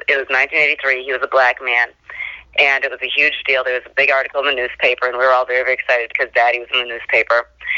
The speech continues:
And he sat us down and explained to us what his role was as the black man who was going to be in charge of juvenile detention. And this is, you know, right after late seventies, so there had been all the horrible gang things that had happened there. So police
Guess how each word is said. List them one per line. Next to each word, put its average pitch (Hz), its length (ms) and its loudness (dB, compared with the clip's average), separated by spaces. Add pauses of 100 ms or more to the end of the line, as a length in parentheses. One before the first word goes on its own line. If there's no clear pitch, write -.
(260)
And 156 160 2
he 143 140 -4
sat 135 160 2
us 135 140 -6
down 135 180 2
and 131 80 -6
explained 143 520 0
to 151 80 0
us 123 120 4 (240)
what 139 260 4
his 131 360 -2 (240)
role 151 440 2
was 120 260 2 (140)
as 135 200 2
the 127 80 -6
black 135 340 4 (100)
man 120 320 -4
who 139 60 -2
was 127 160 -2
going 127 180 0
to - 60 -12
be 127 80 2
in 120 80 -4
charge 139 360 2
of 131 100 -10
juvenile 127 320 2
detention. - 440 -2
And 131 140 2
this 165 180 0
is, 165 160 0
you 147 60 0
know, 127 160 2
right 135 200 4
after 151 220 -2
late 139 200 0 (100)
seventies, 127 320 0 (140)
so 123 240 2 (340)
there 143 100 4
had 143 120 0
been 139 100 0
all 135 220 4
the 143 100 -2
horrible 139 280 0
gang 135 360 0
things 135 160 -8
that 135 120 0
had 131 80 0
happened 131 360 -2
there. 123 240 2 (100)
So 120 300 0 (420)
police 151 300 0